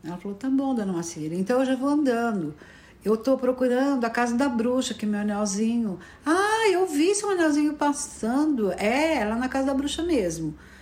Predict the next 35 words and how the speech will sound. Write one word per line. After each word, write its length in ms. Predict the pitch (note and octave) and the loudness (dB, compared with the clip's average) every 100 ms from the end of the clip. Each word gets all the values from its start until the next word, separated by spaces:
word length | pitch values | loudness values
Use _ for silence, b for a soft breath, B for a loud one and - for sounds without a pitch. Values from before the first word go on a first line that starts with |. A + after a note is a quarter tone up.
| B B | B B
É 80 | B3+ | 0
esse 200 | D4+ D4 | 2 0
caminho 420 | - C4+ B3 B3 A#3 | 0 0 2 2 2
mesmo 320 | A#3 A#3 A#3 | 2 0 -2
que 100 | G#3 | -2
me 100 | G#3 | -2
indica." 220 | G3 G#3+ | -2 -2
"É, 440 | G3 A3 C4 C4+ | 0 2 2 2
você 260 | G3+ G#3 A3 | 0 -2 -2
continua 380 | A3+ A3 B3+ C4+ | -4 -2 0 0
em 100 | F4+ | -2
frente." 540 | - - - - - B B B B B | -6 -14 -14 -20 -20 B B B B B
Ela 100 | G#3+ | -6
falou, 200 | A#3+ A#3+ | -4 -4
"Tá 120 | C#4 | -2
bom, 300 | C#4 B3 A3+ | 0 0 0
obrigada, 560 | A3+ D4 D4+ D4 C4 G#3+ | 0 0 2 2 0 -2
então, 220 | G3 G3 | -4 -4
dona 200 | F#3+ F#3 | -2 -2
macieira. 480 | F3+ F3+ - D3+ E3 | -6 -8 -10 -10 -10
Tchau, 460 | - B3+ C4 A3+ | -8 -4 -2 -4
tchau, 240 | G#3+ C4 C#4+ | -4 -4 0
Maria." 560 | C#4+ C#4+ C#4 G#3+ D#3 - _ _ _ - | 0 0 -2 -2 -6 -16 _ _ _ -14
Aí 160 | D#3+ | -12
ela 140 | D#3 E3+ | -12 -14
continuou 440 | F#3 E3+ G3 F#3+ | -16 -16 -12 -12
andando. 280 | F3+ - - B B B B B | -14 -20 -20 B B B B B
Daqui 340 | F3+ F3+ A3 A#3 | -4 -2 0 -2
a 60 | |
pouco, 260 | G#3+ G3+ G#3 | -2 -2 -2
mais 240 | G3+ G#3+ | -2 0
lá 140 | A3+ A3 | 0 0
na 160 | G#3+ | -2
frente, 460 | G#3 G3 G3 A3 A3+ | -4 -4 -2 -2 -2
ela, 280 | G#3+ G#3+ | -4 -6